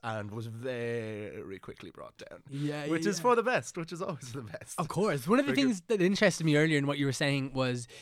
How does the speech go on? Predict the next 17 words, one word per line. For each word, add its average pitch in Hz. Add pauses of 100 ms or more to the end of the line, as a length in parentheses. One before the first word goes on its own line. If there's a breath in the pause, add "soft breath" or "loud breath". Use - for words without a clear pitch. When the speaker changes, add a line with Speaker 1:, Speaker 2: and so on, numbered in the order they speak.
(140 loud breath)
Speaker 2:
you 151
said, 131 (180)
um, 131 (140)
a 147
lot 147
of 139
guys 131
get 143
into 135
acting 127
with 123
the 127
view 131
to 123
pick 135
up 123
women, 127